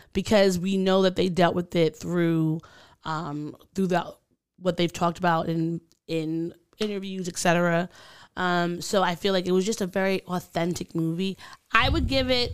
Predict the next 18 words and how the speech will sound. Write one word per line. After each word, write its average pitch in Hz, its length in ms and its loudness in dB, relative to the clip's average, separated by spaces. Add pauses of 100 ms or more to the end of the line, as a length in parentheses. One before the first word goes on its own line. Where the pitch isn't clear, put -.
I, 208 200 -2
I'm 254 220 0
giving 311 240 -2
it 311 100 -2
a 254 100 -2
nine 196 380 0
point - 280 -4
five 175 560 0 (100)
as 175 180 -4
well. 180 520 0 (300)
And 233 200 2
that's 247 260 -2
just 240 220 -12
because, 214 380 0
like 196 180 4
what 208 140 2
you 214 80 -2
said 202 320 -4